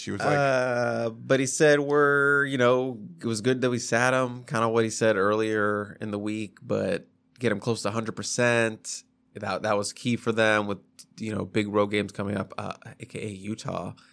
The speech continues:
Speaker 2: And he said, "We're gonna keep evaluating him." And I didn't really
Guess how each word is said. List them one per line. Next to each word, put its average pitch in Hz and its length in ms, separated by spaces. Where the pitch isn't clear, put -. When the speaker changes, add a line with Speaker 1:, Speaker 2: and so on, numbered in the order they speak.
Speaker 2:
And 117 500
he 120 140
said, 147 260
"We're 135 180
gonna 143 140
keep 147 200
evaluating 120 580
him." 101 140
And 95 140
I 110 160
didn't 117 200
really 110 580